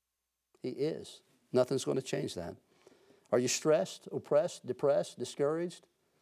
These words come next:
I remind you, our God is. And he wants you to come to him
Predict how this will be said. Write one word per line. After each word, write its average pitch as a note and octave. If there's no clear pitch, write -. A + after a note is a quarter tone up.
I A2
remind A2+
you, G2+
our G#2
God G#2+
is. -
And B2
he A#2
wants A#2+
you B2+
to -
come A#2+
to -
him G#2